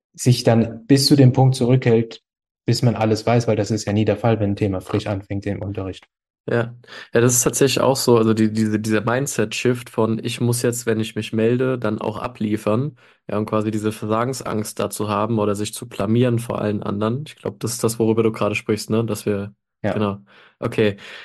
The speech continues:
Speaker 2: Ja, das, das ist tatsächlich auch so eine Sache, wenn ich jetzt mal an meine eigene Schulzeit zurückdenke, dass vielleicht ja auch bei dir selbst genau das immer mal wieder der Fall war, so, „Ich hab Angst, mich zu melden, weil ich irgendwie vielleicht nur siebzig Prozent weiß oder vierzig Prozent“,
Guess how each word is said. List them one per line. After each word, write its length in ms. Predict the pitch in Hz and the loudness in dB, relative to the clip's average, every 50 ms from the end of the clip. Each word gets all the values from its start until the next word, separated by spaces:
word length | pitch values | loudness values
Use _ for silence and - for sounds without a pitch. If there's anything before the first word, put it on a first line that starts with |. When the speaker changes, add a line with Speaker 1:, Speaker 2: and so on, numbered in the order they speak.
| - - - | -20 -8 -4
Speaker 2:
Ja, 180 | 113 110 107 - | -2 -2 0 0
das, 280 | 113 110 - - - | -2 -2 -4 -4 -4
das 140 | - 120 117 | -4 -4 -4
ist 80 | 120 - | -4 -4
tatsächlich 400 | 131 120 - 131 131 117 - - | -6 -4 -2 -2 -2 -2 -2 -4
auch 120 | - 139 | -4 -4
so 100 | - - | -2 -2
eine 160 | 117 113 107 | -2 0 0
Sache, 320 | 107 113 123 120 131 120 110 | 0 -2 -2 -2 -2 -4 -2
wenn 120 | 107 113 | -2 -4
ich 80 | 107 113 | -4 -4
jetzt 160 | 107 - - | -6 -6 -4
mal 120 | 110 107 104 | -4 -4 -4
an 60 | 101 | -4
meine 280 | 101 104 107 107 104 | -4 -4 -2 -2 -2
eigene 260 | 101 - 107 117 120 123 | -2 -2 -2 -2 -2 -4
Schulzeit 460 | 120 123 135 131 123 - 127 123 120 | -4 -6 -8 -10 -6 -4 -4 -4 -4
zurückdenke, 560 | - - 120 120 120 120 117 117 120 117 123 | -4 -4 -4 -4 -2 -2 -2 -2 -2 -2 -2
dass 320 | 113 110 104 - - - - _ _ | -2 -2 -2 -4 -8 -14 -20 _ _
vielleicht 300 | - 107 101 107 110 - | -4 -2 0 0 0 0
ja 80 | - 107 | -4 -4
auch 80 | 104 | -4
bei 140 | - - 104 | -4 -4 -2
dir 140 | 101 104 101 | -2 -2 -2
selbst 480 | 98 104 110 113 120 120 120 - - _ - - - - - - _ _ _ | 0 0 0 0 0 -4 -6 -12 -18 _ -20 -20 -20 -20 -20 -20 _ _ _
genau 280 | - 107 107 107 110 110 | -6 -4 0 0 0 0
das 360 | 110 110 110 110 - - - _ | 0 -2 -2 -2 -6 -10 -8 _
immer 240 | - 120 120 113 113 | -2 -2 0 0 0
mal 180 | 113 110 107 | 0 -2 -2
wieder 180 | 110 107 110 110 | -2 -2 -2 -2
der 140 | 107 104 101 | -2 -4 -4
Fall 340 | - - 120 123 127 120 | -4 -4 -4 -2 -2 -2
war, 280 | 107 107 104 110 113 110 | -4 -4 -4 -2 -4 -4
so, 340 | 110 113 107 107 110 113 - | -4 -4 -2 -2 -2 -2 -2
„Ich 220 | - 117 - - | -6 -8 -10 -10
hab 160 | 113 117 - | -10 -8 -6
Angst, 320 | - 110 120 123 123 - - | -6 -6 -4 -6 -6 -6 -6
mich 180 | 120 120 - | -6 -6 -6
zu 140 | - - 110 | -8 -6 -2
melden, 500 | 107 110 110 117 123 120 131 139 143 147 - - - - - _ _ - | 0 2 2 2 2 0 -2 -4 -4 -6 -10 -14 -20 -20 -20 _ _ -2
weil 140 | 110 110 113 | 0 0 0
ich 240 | 110 - - - - | 0 -4 -8 -12 -12
irgendwie 340 | - - 110 117 117 113 113 | -6 -4 -2 0 0 0 0
vielleicht 460 | 113 - - 110 110 110 110 - - | -2 -2 -2 0 0 0 -2 -6 -6
nur 160 | 120 113 110 | -4 -2 -2
siebzig 400 | 110 127 135 - - 139 117 - | -2 -2 -4 -4 -4 -6 -6 -4
Prozent 400 | - - 113 - - 113 104 104 113 | -6 -8 -8 -6 -4 -4 -4 -2 -2
weiß 320 | 107 104 107 113 117 120 | 0 0 0 0 0 -2
oder 200 | 117 104 107 104 | -4 -4 -4 -4
vierzig 480 | 101 - - 135 - - 120 120 - - | -4 -4 -6 -4 -4 -6 -8 -8 -8 -6
Prozent“, 480 | 117 110 - - 110 107 123 123 123 | -6 -4 -2 0 0 0 0 -2 -6